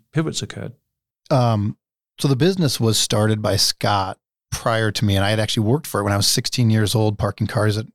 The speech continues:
Speaker 2: Happy Hollow Country Club, um, which, uh, I loved doing, and I got to know a lot of great people at Omaha.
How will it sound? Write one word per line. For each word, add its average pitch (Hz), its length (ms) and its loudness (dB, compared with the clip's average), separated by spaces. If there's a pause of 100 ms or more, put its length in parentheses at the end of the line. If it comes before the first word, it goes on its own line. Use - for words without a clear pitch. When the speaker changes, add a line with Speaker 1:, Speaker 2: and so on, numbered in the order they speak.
Speaker 2:
Happy 110 280 -2
Hollow 104 260 0
Country 117 360 0
Club, 120 280 -4 (220)
um, 104 400 0 (160)
which, - 320 -2 (500)
uh, 107 340 0
I 117 80 0
loved 110 380 0
doing, 123 260 2
and 117 120 2
I 104 60 0
got 113 200 -2
to 127 80 -8
know 123 80 2
a 113 60 2
lot 113 200 2
of 110 60 -2
great 113 240 0
people 120 260 0
at 113 60 0
Omaha. 104 380 2